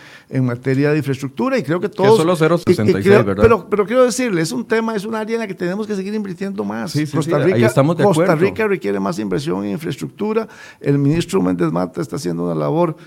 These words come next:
Speaker 1: encomiable con el, el apoyo y el liderazgo del presidente, y creo que la sociedad apoya eso, y tenemos que seguir apostando ahí, apostando en infraestructura educativa para mejorar los centros educativos, apostando en infraestructura en salud. La Caja está haciendo una labor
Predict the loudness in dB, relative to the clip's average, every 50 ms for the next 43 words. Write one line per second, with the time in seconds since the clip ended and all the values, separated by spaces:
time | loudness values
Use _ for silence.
0 | -20 _ _ -4 -4 -4 -2 -2 -4 -2 0 2 2 4 4 4 2 0 -2 -4
1 | -6 -8 -14 -18 -20 -20 -20 _ -6 -2 0 0 0 0 0 0 -2 -4 -4 -6
2 | -6 -4 -2 -4 -4 -4 0 2 2 2 2 2 0 0 0 0 0 -2 -4 -6
3 | -8 -18 -14 -14 -12 -6 -8 -8 -6 -6 -8 -6 -4 -2 -2 -2 -2 -2 -6 -8
4 | -4 -2 -2 -2 0 -2 -4 -2 -4 -4 -4 -2 -2 -2 -2 -2 -4 -2 -2 -2
5 | -2 0 -2 -2 -4 -8 -6 -4 -4 -4 -4 -6 -6 -6 -4 -2 -2 -2 -4 -4
6 | -8 -8 -6 -4 -4 -2 0 -2 -2 -2 -6 -8 -8 -10 -8 -8 -8 -6 -4 -6
7 | -6 -4 -4 -4 -4 -4 -4 -4 -6 -8 -8 -12 -10 -6 -2 0 2 2 2 0
8 | -2 -6 -8 -6 -6 -6 -6 -4 -2 -2 -4 -4 -4 -8 -16 -20 -20 -20 _ -6
9 | -2 -2 0 0 0 -2 -2 -2 0 0 0 0 0 -2 -4 -6 -8 -10 -10 -10
10 | -8 -6 -6 -6 -6 -8 -10 -10 -8 -6 -4 -2 -2 -2 -4 -6 -10 -18 _ _
11 | _ -8 -8 -4 -4 -6 -4 -4 -6 -4 -4 -4 -4 -4 -4 -4 -6 -8 -12 -12
12 | -12 -8 -6 -4 -4 -4 -6 -6 -6 -6 -6 -6 -8 -10 -14 -16 -6 -4 -4 -4
13 | -2 0 0 0 0 0 -4 -8 -4 -4 -4 -4 -4 -4 -4 -2 -2 0 0 0
14 | -2 -2